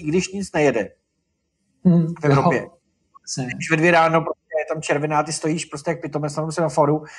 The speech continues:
Speaker 1: Eh, v Americe to mají tak, že když nic nejede, tak můžeš aspoň odbočit jako doprava, protože to asi
Speaker 2: Jo,
Speaker 1: zvládneš.
Speaker 2: to se mi líbilo, to bych zavedl i tady.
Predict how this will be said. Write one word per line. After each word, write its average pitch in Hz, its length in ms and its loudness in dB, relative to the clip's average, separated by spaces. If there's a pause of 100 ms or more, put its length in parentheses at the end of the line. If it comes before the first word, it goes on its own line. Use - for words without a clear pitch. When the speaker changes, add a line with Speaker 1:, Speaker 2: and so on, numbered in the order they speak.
(360)
Speaker 1:
Eh, 139 160 2
v 139 60 0
Americe 165 420 2
to 170 120 -2
mají 170 180 2
tak, 170 180 -2
že 175 140 -2
když 170 180 -6
nic 175 140 -8
nejede, 160 220 2
tak 165 140 0
můžeš 156 240 -2
aspoň 160 240 -6
odbočit 156 460 0
jako 160 180 -2
doprava, 160 420 4
protože 160 340 0
to 151 120 -2
asi 147 160 -2
Speaker 2:
Jo, 139 60 -2
Speaker 1:
zvládneš. 147 320 4 (880)
Speaker 2:
to 165 120 4
se 196 120 -2
mi 202 160 6
líbilo, 165 400 6
to 160 140 2
bych 170 120 4
zavedl 170 300 4
i 170 40 2
tady. 160 360 -2